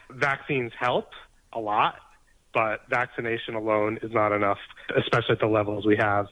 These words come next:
And with few people having boosters, we're not enough to prevent a massive wave of hospitalizations and deaths.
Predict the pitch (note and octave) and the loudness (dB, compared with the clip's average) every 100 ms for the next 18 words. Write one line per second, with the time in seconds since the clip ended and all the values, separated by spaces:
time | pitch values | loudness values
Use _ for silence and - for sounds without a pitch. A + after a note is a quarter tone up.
0 | - - - A2 G#2 G2+ - - B2 A2 | -10 -20 -4 0 2 2 0 2 2 4
1 | G#2+ A2 G#2+ G#2 G2 G2+ - G2 F#2 - | 2 2 2 2 2 2 2 2 2 -2
2 | - - - A#2 A2+ A2+ G#2+ G#2+ - - | -16 -20 0 2 4 0 0 -4 -4 -8
3 | A2+ G#2 G2+ G#2+ - A2+ A2 G#2+ G#2 G#2+ | -6 -2 -2 -4 -6 -2 2 2 2 -2
4 | G2+ G2+ F#2 G2+ A2+ G2+ A2 G2+ G2+ G2+ | 0 2 2 2 0 0 0 4 4 4
5 | G#2 A2+ G#2+ G2 | 4 4 4 4